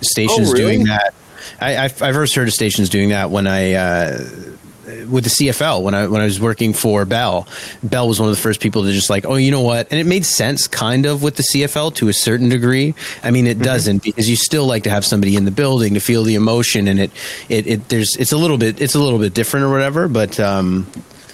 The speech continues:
Speaker 1: yeah, like, I never thought they would have done baseball. Like, like Mark was saying, baseball's, baseball's a pure, the purest of radio sports
Speaker 3: It
Speaker 1: out
Speaker 3: is.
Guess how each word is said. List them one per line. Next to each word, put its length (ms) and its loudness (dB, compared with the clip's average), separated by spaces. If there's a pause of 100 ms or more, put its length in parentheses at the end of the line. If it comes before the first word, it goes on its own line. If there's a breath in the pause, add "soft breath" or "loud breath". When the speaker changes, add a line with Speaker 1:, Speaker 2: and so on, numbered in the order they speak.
(1080 loud breath)
Speaker 1:
yeah, 280 2
like, 160 0
I 40 0
never 180 2
thought 180 -2
they 80 2
would 80 4
have 80 2
done 140 2
baseball. 640 2
Like, 240 0 (100)
like 160 0
Mark 220 2
was 140 0
saying, 260 0
baseball's, 640 0 (360 loud breath)
baseball's 400 0
a 80 2
pure, 840 2 (240)
the 120 0
purest 560 0
of 200 0
radio 480 2
sports 720 0 (540)
Speaker 3:
It 60 -2
Speaker 1:
out 100 0
Speaker 3:
is. 360 0